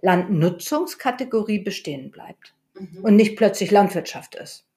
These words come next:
Speaker 1: Also jetzt wie diese Entwaldungsfronten, äh, die in verschiedenen Bereichen der Welt ja sind, wo wirklich Wald umgewandelt wird in landwirtschaftliche Fläche. Das geht aufgrund dieses Gesetzes nicht.
Speaker 2: Okay, also es ist durchaus ein sehr gutes Gesetz.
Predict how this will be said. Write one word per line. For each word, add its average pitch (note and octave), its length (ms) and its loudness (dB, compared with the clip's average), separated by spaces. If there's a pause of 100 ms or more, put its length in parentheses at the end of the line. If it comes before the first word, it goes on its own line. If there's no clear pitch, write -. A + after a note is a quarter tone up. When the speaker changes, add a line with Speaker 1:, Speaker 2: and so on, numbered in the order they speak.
(200)
Speaker 1:
Also F#3 200 2
jetzt F#3 300 6
wie G#3 80 6
diese F#3 260 4
Entwaldungsfronten, G3 1080 4 (260)
äh, F#3 320 6
die F#3+ 260 2
in F#3+ 140 0
verschiedenen F#3+ 640 2 (180)
Bereichen G#3 460 4
der F3+ 160 6
Welt A3+ 240 6
ja A#3 180 6
sind, A3+ 320 4 (220)
wo G3 160 4
wirklich G#3+ 580 2
Wald G3 320 4
umgewandelt G3 720 4
wird G3+ 180 0
in F3 120 -4
landwirtschaftliche D#3+ 1080 -6
Fläche. - 440 -8 (220)
Das A3+ 280 2 (200)
geht A3 200 0
aufgrund F#3 440 -4
dieses E3 320 -10
Gesetzes - 560 -12
nicht. - 400 -18 (180)
Speaker 2:
Okay, F3+ 280 -6
also - 200 0
es E3 140 -6
ist - 260 -4
durchaus G3+ 480 4
ein D#3+ 100 0
sehr D#3 160 -4
gutes C4 320 -6
Gesetz. G3 640 0